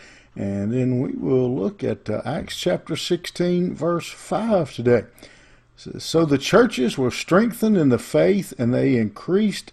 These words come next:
in numbers daily." Um,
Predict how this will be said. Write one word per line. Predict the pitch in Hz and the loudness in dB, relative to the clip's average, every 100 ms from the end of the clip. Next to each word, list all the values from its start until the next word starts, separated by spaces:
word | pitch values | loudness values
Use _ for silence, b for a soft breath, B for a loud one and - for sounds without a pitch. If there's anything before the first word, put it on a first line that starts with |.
| - | -6
in | 117 101 104 | -2 -2 0
numbers | 120 170 175 165 165 156 - b b b - 110 | 2 2 0 -2 -2 -4 -12 b b b -16 -2
daily." | 120 120 117 104 98 - b b b - | 4 6 6 2 -4 -10 b b b -18
Um, | 95 90 95 98 107 | -14 -12 -12 -14 -16